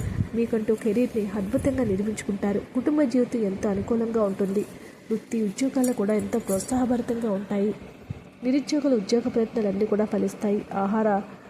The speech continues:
విహారాల్లో జాగ్రత్తగా ఉండడం మంచిది. విద్యార్థులు కూడా శ్రమతో కూడినటువంటి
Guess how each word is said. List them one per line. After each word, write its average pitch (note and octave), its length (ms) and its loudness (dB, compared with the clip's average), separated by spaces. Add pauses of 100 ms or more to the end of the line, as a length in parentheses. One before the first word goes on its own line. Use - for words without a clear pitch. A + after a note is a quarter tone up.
(480)
విహారాల్లో C4+ 540 4
జాగ్రత్తగా G#3+ 500 0
ఉండడం G3+ 280 0
మంచిది. G3 320 0
విద్యార్థులు A#3 460 2
కూడా G#3+ 220 2
శ్రమతో G3 420 -2
కూడినటువంటి G#3 720 -2